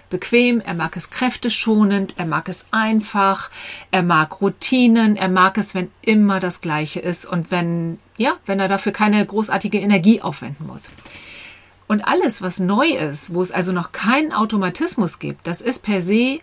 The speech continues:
erstmal anstrengend. Das kennst du, wenn du abnehmen möchtest, wenn du anfangen möchtest mit Sport, wenn du dir neue Gewohnheiten etablieren möchtest.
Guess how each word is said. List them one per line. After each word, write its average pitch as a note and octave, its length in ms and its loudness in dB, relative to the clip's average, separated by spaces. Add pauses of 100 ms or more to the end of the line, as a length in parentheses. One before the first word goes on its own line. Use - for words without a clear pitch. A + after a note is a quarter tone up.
erstmal G3 600 -2 (200)
anstrengend. C#3+ 800 -4
Das F3 160 -6
kennst G#3 280 0
du, F#3 80 -4
wenn D#3+ 120 -6
du E3+ 60 -8
abnehmen G3 340 0
möchtest, E3 380 -8
wenn D#3+ 80 -6
du D#3+ 80 -8
anfangen E3+ 280 -6
möchtest D3+ 280 -6
mit A#3 100 -6
Sport, G#3 460 2 (360)
wenn F#3 140 2
du G3 80 4
dir F#3 140 2
neue F3 260 0
Gewohnheiten G3+ 480 2
etablieren F3 460 -2
möchtest. E3+ 420 -4